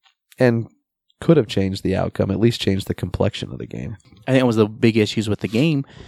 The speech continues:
Speaker 2: is this offense is, is just not good enough to overcome things like drop balls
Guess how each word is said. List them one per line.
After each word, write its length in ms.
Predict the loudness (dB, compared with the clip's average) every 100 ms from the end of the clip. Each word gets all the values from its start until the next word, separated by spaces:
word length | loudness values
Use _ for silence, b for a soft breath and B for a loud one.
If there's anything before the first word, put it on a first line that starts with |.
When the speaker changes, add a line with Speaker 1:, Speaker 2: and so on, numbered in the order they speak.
| B B -6
Speaker 2:
is 160 | -2
this 160 | -2 0
offense 580 | 0 0 0 -2 -4 -8 -4
is, 200 | -4 -6 _ -12 -6
is 180 | -6 -2
just 200 | -2 0
not 280 | 0 0 0
good 160 | 2
enough 280 | 2 2 0
to 100 | -2 -2
overcome 560 | 0 0 2 0 0
things 580 | -2 -4 -4 -8 -16 -20 -8
like 240 | -6 -6 b b _
drop 260 | -4 -2 0
balls 340 | 2 2 -2